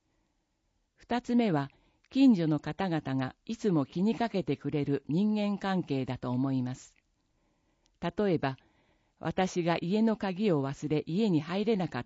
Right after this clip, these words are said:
た時、近所の方が「大丈夫」と声をかけるだけでなく、親に電話をかけてくれることもありました。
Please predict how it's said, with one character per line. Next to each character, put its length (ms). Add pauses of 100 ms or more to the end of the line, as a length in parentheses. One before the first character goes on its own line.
た 120
時、 360 (920)
近 260
所 120
の 120
方 300
が 160 (240)
「大 240
丈 240
夫」 200 (280)
と 100
声 300
を 100
か 160
け 160
る 100
だ 120
け 160
で 120
な 140
く、 220 (640)
親 260
に 220
電 220
話 120
を 80
か 140
け 140
て 120
く 140
れ 100
る 100
こ 120
と 140
も 180
あ 80
り 120
ま 120
し 140
た。 180